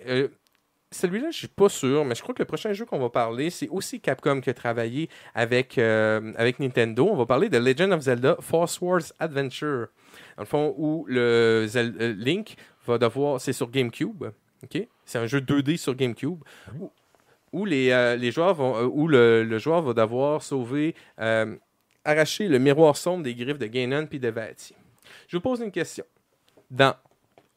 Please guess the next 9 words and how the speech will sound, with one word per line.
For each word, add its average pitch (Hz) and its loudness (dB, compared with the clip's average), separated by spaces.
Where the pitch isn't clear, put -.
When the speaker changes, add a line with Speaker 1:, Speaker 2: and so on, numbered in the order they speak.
Speaker 1:
Legend 185 2
of 196 -4
Zelda 190 2
Force 190 -4
Wars 185 -2
Adventure, 165 -4
quel 185 6
effet 175 4
l'épée 160 2